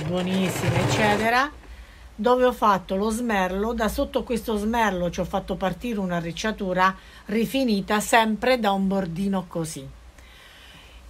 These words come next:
E l'ho messa su Storie, se la volete andare a vedere, sta lì, quella che ho fatto in precedenza a questa signora.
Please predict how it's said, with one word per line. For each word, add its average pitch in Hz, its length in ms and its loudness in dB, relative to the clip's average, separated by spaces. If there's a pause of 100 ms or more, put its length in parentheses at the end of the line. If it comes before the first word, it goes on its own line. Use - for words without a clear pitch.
E 320 80 2
l'ho 359 160 6
messa 339 380 6
su 359 180 2
Storie, 226 720 8
se 262 180 4
la 311 140 6
volete 339 340 2
andare 269 300 4
a 247 60 2
vedere, 170 500 -2
sta 196 220 -2
lì, 175 360 -2 (140)
quella 170 300 -2
che 175 80 -8
ho 165 80 -4
fatto 170 640 -4 (720)
in 170 180 -6
precedenza 170 720 -4
a 151 60 -8
questa 160 320 -8
signora. 151 460 -8